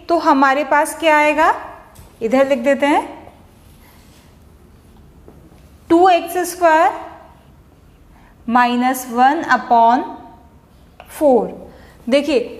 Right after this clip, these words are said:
x square by two और वन बाई फ़ोर का आप एलसीएम, एलसीएम लोगे, टू और फ़ोर का फ़ोर आ गया, ऊपर आ गया टू एक्स स्क्वायर और माइनस वन,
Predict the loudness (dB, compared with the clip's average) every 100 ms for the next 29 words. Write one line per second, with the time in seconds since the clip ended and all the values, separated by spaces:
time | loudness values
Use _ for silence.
0 | -4 -2 -2 -2 2 2 2 2 2 0
1 | 0 2 0 2 2 2 0 0 -2 2
2 | 2 2 0 0 0 0 -4 -8 -2 -2
3 | -2 -2 0 -2 0 0 0 0 -4 -2
4 | -2 0 0 2 2 2 0 2 0 2
5 | 2 0 -2 -10 -20 -6 2 2 2 0
6 | -6 0 2 2 0 -8 -16 -4 0 0
7 | 0 -2 0 -2 -4 -6 -6